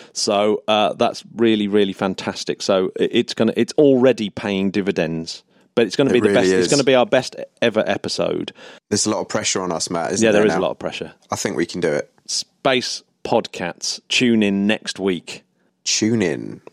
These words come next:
Speaker 1: Until then, Sagan bless. You have been listening to the Interplanetary Podcast.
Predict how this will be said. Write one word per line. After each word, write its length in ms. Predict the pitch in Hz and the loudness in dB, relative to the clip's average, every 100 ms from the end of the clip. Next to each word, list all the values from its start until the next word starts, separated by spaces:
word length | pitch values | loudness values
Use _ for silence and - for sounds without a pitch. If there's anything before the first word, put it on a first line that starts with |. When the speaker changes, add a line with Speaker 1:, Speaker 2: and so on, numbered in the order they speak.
| - | -2
Speaker 1:
Until 500 | 131 - 214 226 208 | -2 2 4 6 4
then, 460 | - 82 80 120 - _ _ _ _ _ _ _ _ | 2 -2 -2 -8 -8 _ _ _ _ _ _ _ _
Sagan 680 | - - 170 170 143 165 143 | -8 -4 0 0 2 2 4
bless. 680 | 101 82 - - - - - _ _ _ _ _ - | 2 2 -2 -6 -6 -6 -12 _ _ _ _ _ -2
You 180 | 110 104 | 0 2
have 280 | 110 101 | 0 0
been 240 | - 98 95 | -2 -4 0
listening 400 | 147 - 135 139 | -2 0 -2 -2
to 100 | 85 | -4
the 200 | 82 - | -8 -2
Interplanetary 840 | 156 165 160 - 101 87 - 123 90 | 0 0 -2 -2 -2 -4 -6 -6 -4
Podcast. 1000 | 87 78 - 78 73 - - - - | -2 -2 -4 -12 -12 -10 -8 -8 -10